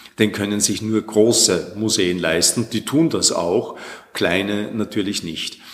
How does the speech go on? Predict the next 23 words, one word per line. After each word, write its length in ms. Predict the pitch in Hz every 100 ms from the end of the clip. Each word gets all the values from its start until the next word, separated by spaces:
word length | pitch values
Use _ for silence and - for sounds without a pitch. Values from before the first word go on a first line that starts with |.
| - - 117
Aber 240 | 117 110
was 160 | 123 143
ist 160 | -
groß 300 | 117 131 131
und 140 | 110 -
klein? 260 | 101 127
Das 120 | 113
ist 140 | 107 -
auch 180 | - 123
immer 160 | 107
in 80 | 98
einer 240 | 92 98
Relation. 760 | 98 90 - - - 95 92 90
Wenn 140 | 95
uns 280 | - 123 117
heute 340 | 95 101 -
ein, 240 | 104 95 95
ein 180 | 104 113
wichtiger 400 | 117 110 104 101
Van 100 | 95
Gogh 220 | 120 -
angeboten 640 | 104 101 - 104 98 98
würde 540 | 98 98 120 104 -